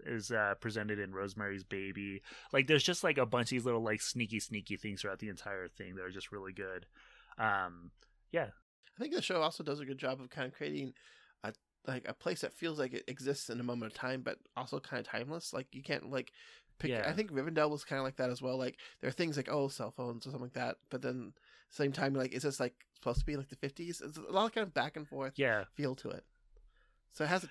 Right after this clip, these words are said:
Speaker 1: Yeah,
Speaker 2: timeless
Speaker 1: 'cause, like,
Speaker 2: as-,
Speaker 1: um,
Speaker 2: aspect to it.
Speaker 1: yeah, they, they, it has that thing where, like, they'll be on their cell phones, but they'll be in, like, this, like, old, like, nineteen fifties-esque diner drinking, like, milkshakes.
Speaker 2: Yeah.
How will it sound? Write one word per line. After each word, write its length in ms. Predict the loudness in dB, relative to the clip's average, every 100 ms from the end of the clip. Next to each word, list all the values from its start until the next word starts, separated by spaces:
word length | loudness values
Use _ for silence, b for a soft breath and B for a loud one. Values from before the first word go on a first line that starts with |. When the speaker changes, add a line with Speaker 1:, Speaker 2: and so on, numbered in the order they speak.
| 8
Speaker 1:
Yeah, 80 |
Speaker 2:
timeless 220 | 8 10 8
Speaker 1:
'cause, 80 |
like, 180 | 8 8
Speaker 2:
as-, 240 | 10 8 8
Speaker 1:
um, 60 |
Speaker 2:
aspect 160 | 2 -4
to 80 | -10
it. 120 | -12 b b b 0
Speaker 1:
yeah, 200 | 4 6
they, 240 | 8 6
they, 200 | 8 8
it 180 | 8 8
has 180 | 6 6
that 140 | 6
thing 180 | 4 4
where, 80 | 4
like, 220 | 4 4
they'll 160 | 4 4
be 160 | 4 4
on 140 | 4
their 140 | 4
cell 300 | 4 6 4
phones, 400 | 4 0 0 -2 0
but 180 | 0
they'll 160 | 4 2
be 180 | 4 2
in, 100 | 2
like, 180 | 0 0
this, 240 | -2 0
like, 220 | 2 2 2
old, 360 | 4 4 4 2
like, 380 | 0 0 -4 -8
nineteen 420 | -2 0 0 -4
fifties-esque 640 | -4 -4 -2 -2 0 0 -2
diner 400 | 0 2 2 0
drinking, 480 | -4 -4 -4 -2 -2
like, 280 | 0 0 -2
milkshakes. 920 | -2 -2 0 -2 -2 -6 -6 -2 -2
Speaker 2:
Yeah. 260 | 0 0